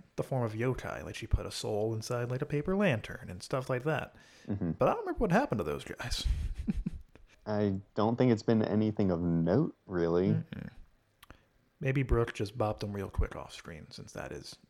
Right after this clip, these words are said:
Speaker 1: like you said, something he's good at.
Speaker 2: Right, right. Who are the other ones that you were saying? So we got Chopper, we got Brook.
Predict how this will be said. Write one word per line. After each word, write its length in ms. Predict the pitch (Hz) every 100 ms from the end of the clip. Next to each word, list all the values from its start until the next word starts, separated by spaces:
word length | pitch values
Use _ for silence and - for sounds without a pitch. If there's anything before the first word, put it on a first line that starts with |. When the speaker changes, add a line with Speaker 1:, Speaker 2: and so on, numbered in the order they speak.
| -
Speaker 1:
like 160 | -
you 60 | -
said, 220 | - - _ _ _ - - -
something 300 | - 110 92
he's 180 | 107 -
good 200 | - -
at. 160 | - - - - - -
Speaker 2:
Right, 380 | 113 101 - 69 - _ _
right. 280 | 87 78 - - _ _ - -
Who 180 | -
are 80 | 147
the 140 | 151 131
other 160 | 131
ones 220 | 135 127
that 100 | 120
you 80 | 127
were 120 | 127
saying? 360 | 123 123 123 120
So 120 | -
we 60 | 92
got 180 | 98 -
Chopper, 320 | 104 101 98
we 80 | 92
got 220 | 87 85
Brook. 340 | 82 87 -